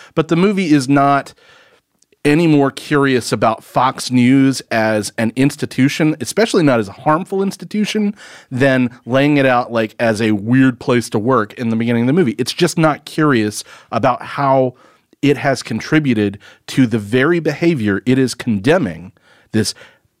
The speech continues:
atmosphere of, uh, patriarchal control and sexual harassment has been perpetuated by Fox News, has been perpetuated by voices on Fox News, and the movie has nothing to say about that.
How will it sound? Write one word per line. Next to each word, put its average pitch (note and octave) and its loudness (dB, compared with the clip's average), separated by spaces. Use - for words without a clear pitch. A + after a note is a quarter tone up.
atmosphere C3+ 0
of, G#2+ 0
uh, A2 -6
patriarchal C3+ 0
control A2+ 0
and G2+ -8
sexual D3 -4
harassment G#2+ -2
has E3+ 0
been F#3 2
perpetuated C3+ 0
by G#2 0
Fox - -6
News, G2+ -4
has D3+ -4
been F3+ -4
perpetuated - -2
by A2+ 2
voices B2+ -2
on G#2 -2
Fox G#2 -4
News, A#2 0
and G#3 4
the A3 4
movie B3+ 4
has E3 -2
nothing D3 2
to A#2+ -8
say G2+ -2
about - -12
that. - -12